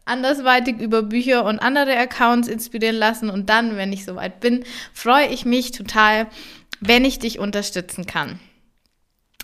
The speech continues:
So viel als lange Einleitung zu dieser <laughs> Podcast-Folge. Ja, wie du schon gemerkt hast, haben meine Podcast-Folgen eigentlich nicht so wirklich eine klare Linie.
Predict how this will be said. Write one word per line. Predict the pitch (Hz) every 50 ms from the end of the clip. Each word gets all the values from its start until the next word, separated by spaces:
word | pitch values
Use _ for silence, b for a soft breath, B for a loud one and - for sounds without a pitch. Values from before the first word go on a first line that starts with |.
| - -
So | - - 254 254 262
viel | 254 254 277 269 269 277 269
als | - 208 214 214
lange | 220 214 208 214 220 220 -
Einleitung | - 185 190 196 208 208 202 196 208 202 220 220 208 214 214 214
zu | - - -
dieser | 175 208 214 247 233
<laughs> |
Podcast-Folge. | 226 262 269 262 247 - - - - - 202 - - - - - - - - 180 175 156 117 90 - - B B B B B B B B B B B B B B B B B B B B B B B B B B _ - - - _ _ _ _ _ _ _ _ _ _ -
Ja, | 254 269 233 214 208
wie | 247 320 339
du | 359 370 403
schon | 381 - - 330 285 285 262
gemerkt | 240 214 202 202 233 247 - - -
hast, | 294 311 311 311 - B 277 269 262 254 254 254 247 B B B B - _ _ _ _ _ _ _ _ _ _ _ _ _ _ _ -
haben | - - 247 254 262 262 269 277 269 - -
meine | 233 233 220 220 220
Podcast-Folgen | 220 240 240 247 240 - 262 254 247 - - 190 190 180 185 196 202 220 226 -
eigentlich | - 208 226 233 240 240 233 233 220
nicht | 233 233 269 240
so | 240 247 240 226
wirklich | 226 233 233 233 226 226 240 233 233 -
eine | - 190 202 214 214 220 226 220 214 214
klare | - - 208 190 190 208 220 226 233
Linie. | 233 220 214 220 226 220 214 196 175 160 120 87 175